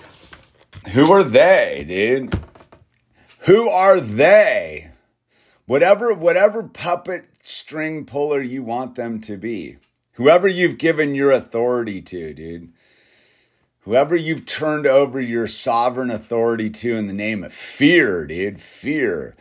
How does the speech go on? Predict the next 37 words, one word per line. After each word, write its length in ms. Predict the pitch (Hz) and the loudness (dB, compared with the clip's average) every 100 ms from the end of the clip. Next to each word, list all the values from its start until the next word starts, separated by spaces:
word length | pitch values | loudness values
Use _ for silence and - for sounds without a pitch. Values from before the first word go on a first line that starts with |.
| _ | _
Fear 360 | _ - 143 165 | _ -2 2 2
will 200 | 147 127 | 2 -2
get 400 | - 139 143 - | -2 -6 -4 -8
you, 180 | 110 90 | -6 -8
dude. 440 | 90 101 110 87 _ _ _ | -6 -4 -6 -8 _ _ _
Oh 180 | 131 175 | 4 4
my 180 | 190 180 | 6 4
God. 560 | 185 190 202 190 135 - _ _ _ _ _ _ | 6 8 8 6 2 -6 _ _ _ _ _ _
They're 180 | 131 165 | -2 0
gonna 260 | 175 190 190 | 2 2 2
round 420 | 175 185 202 196 | 6 6 6 4
us 220 | 190 - | 0 4
all 300 | 180 180 175 | 6 6 6
up. 340 | 175 160 - _ - | 6 4 -2 _ -10
Remember 340 | 143 202 254 | 4 4 4
when 200 | 277 262 | 4 4
that, 180 | 240 - | 4 -2
remember 380 | 185 202 214 226 | 2 4 4 4
the, 120 | 226 | 4
when 180 | 214 208 | 0 0
they 160 | 190 185 | -2 -2
were, 420 | 180 170 156 143 | 2 2 0 -6
they 140 | 151 | -4
were 120 | 160 151 | -2 -4
hyping 720 | 131 143 156 - 165 160 156 | -4 -4 -4 -2 -4 -4 -8
the, 160 | 143 | -2
uh, 200 | 127 104 - | 0 0 -4
the 140 | 113 | -10
code, 560 | 113 - 143 147 160 120 | -10 -6 0 2 0 -2
the, 220 | 117 - _ _ _ - | -4 -4 _ _ _ -8
the 80 | |
dots 560 | 110 - 139 151 - - | -6 0 2 2 0 0
on 260 | 156 151 143 | 0 2 2
the, 240 | 123 110 | 0 0
the, 200 | 120 131 123 | -4 -4 0
all 240 | 147 175 | 2 2
the, 200 | 180 | 2